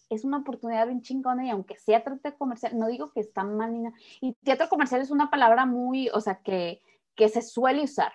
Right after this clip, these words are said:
pero no es así tal cual, porque realmente el teatro, <laughs> o sea, una vez que hay lana, una vez que ganas, pues es comercial, ¿no? Entonces, pero sí, sí me explico lo que queremos decir, ¿no? De teatro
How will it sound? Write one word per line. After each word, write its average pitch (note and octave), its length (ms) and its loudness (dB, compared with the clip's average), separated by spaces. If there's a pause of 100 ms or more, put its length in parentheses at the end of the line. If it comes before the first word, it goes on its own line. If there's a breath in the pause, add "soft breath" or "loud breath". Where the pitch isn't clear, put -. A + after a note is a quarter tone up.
pero G#3 240 4
no A#3+ 460 10
es B3+ 160 4
así B3 180 -6
tal A#3 180 0
cual, - 180 0
porque G#3+ 240 0
realmente A#3 480 2
el A#3+ 100 -6
teatro, A#3 520 4 (200)
<laughs> - 100 -4
o A3+ 60 2
sea, G3+ 260 4 (180 loud breath)
una A#3 240 4
vez A3 220 4
que G3+ 560 2
hay G#3 240 6
lana, D4+ 340 8 (920)
una B3+ 220 4
vez C4+ 120 0
que A#3 140 2
ganas, D4 300 8 (680)
pues G4 180 0
es G#4 100 -10
comercial, D4+ 460 0
¿no? F#3+ 240 -2
Entonces, A#3 880 0 (240 soft breath)
pero B3+ 760 10
sí, C#4 180 2
sí D4 260 2
me D4+ 100 6
explico C#4 520 -2
lo A3+ 140 4
que G#3+ 120 -14
queremos G#3 320 0
decir, G3 280 -6
¿no? F#3 220 -4
De F#3+ 120 0
teatro G#3+ 540 0